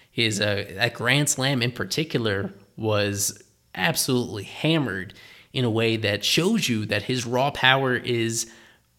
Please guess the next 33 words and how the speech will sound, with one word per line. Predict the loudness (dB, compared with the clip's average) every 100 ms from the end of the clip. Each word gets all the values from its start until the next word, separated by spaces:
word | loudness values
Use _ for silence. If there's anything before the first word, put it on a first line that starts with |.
| _
probably | -2 0 2 2
above | 2 4 6
average | 6 2 0 -4 -6 -10
by | -4
major | 0 0 0 -2
league | -4 -6
player | -4 -2 0 -2 -6
standards. | -6 -2 -2 -2 -6 -6 -8 -8 _ _ _ _ _ _ _ _ -14
Uh, | -12 -12 -16 -20 -20 -8
not | 2 4 6
elite. | 4 4 2 2 -2 -6 -8 -20 -20 _ -4
Uh, | -2 0
I | 0
don't | 0 0
think | -2
it's | -2 -4
realistic | -4 -2 0 0 -2 -4
to | -6 -4 -4 -6 -10 -20 _ _
think | -4 -2
that | 0 2 0 -4 -20 _
he's | -4 0
gonna | 0
channel | -2 -2 -2 -2 0
all | 0 0
this | 2 0 0 -6 -14 _ _ _ _ -8
into | -2 -2
being | -2 2 4 4
a | 2
middle | 2 4 4 4
of | 0
the | -2
order | 2 2 2 -4 -8 -14
hitter. | -8 -6 -6 -8